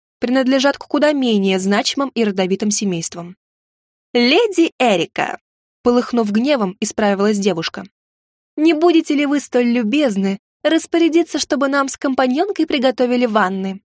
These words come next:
"Леди... леди Рамона ди Шеварсе. А, это та самая, что опаздывала". Я вгляделась в симпатичное юное личико с большими карими глазами.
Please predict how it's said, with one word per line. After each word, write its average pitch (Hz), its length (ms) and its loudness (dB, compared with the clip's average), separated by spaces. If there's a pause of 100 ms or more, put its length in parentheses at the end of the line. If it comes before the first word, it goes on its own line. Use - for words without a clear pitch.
(440)
"Леди... 233 880 2 (500)
леди 339 420 2
Рамона 311 520 2
ди 262 140 -2
Шеварсе. - 600 -2 (600)
А, 240 520 2
это 202 280 -4
та 269 160 -4
самая, 254 440 -2
что 277 240 -2
опаздывала". 196 640 -4 (600)
Я 320 220 2
вгляделась 254 600 -2
в - 60 -4
симпатичное 220 720 -2
юное 196 400 2
личико 254 420 -2
с 220 60 -4
большими 208 440 -2
карими 180 380 -4
глазами. 185 580 -4